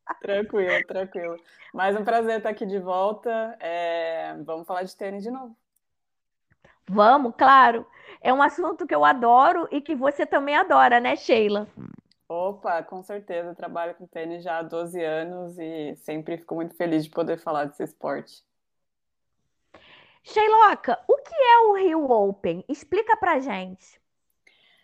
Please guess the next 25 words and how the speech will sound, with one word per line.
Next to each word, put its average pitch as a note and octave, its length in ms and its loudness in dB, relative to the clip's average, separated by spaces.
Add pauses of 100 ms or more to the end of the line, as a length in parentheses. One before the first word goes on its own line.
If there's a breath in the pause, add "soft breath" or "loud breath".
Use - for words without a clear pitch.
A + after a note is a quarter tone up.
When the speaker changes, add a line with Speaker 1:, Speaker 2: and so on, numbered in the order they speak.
(220)
Speaker 1:
É, C4 100 0
o B3 60 4
Rio B3 220 8
Open C4 480 6
é G#3 180 4
o A3 200 4
único B3+ 340 0
torneio G#3 680 2
A F#3+ 120 0
T F#3+ 180 -6
P F#3+ 500 -2
que - 160 -8
existe F#3 480 -2
no F3+ 120 -8
Brasil E3+ 460 -6
atualmente. E3+ 840 -8 (260)
Ele F#3 280 0
é F#3 160 2
da F#3+ 100 0
categoria G3 600 -2
A - 20 -10
T G3+ 100 -6
P G3+ 160 -6
quinhentos. G#3+ 1040 -8
É, D#3+ 400 -2